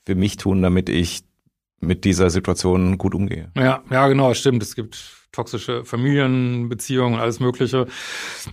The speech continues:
Speaker 2: Eigentlich immer der Schritt, das nenne ich so Standards und Dealbreaker. Das heißt, dass ich so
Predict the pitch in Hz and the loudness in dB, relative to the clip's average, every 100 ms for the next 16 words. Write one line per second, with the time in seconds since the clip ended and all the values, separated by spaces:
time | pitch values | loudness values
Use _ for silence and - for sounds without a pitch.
0 | - - - 139 143 127 156 135 127 127 | -20 -14 2 4 4 2 2 2 2 2
1 | - 143 - - 120 120 127 127 127 120 | 2 0 0 -4 -2 0 2 0 0 2
2 | 120 120 - - 143 139 135 120 135 156 | 2 0 -6 0 2 2 2 0 2 4
3 | 147 147 139 127 117 123 127 131 113 123 | 4 4 2 2 2 2 2 -2 -4 -6
4 | - 127 123 123 | -4 -2 0 0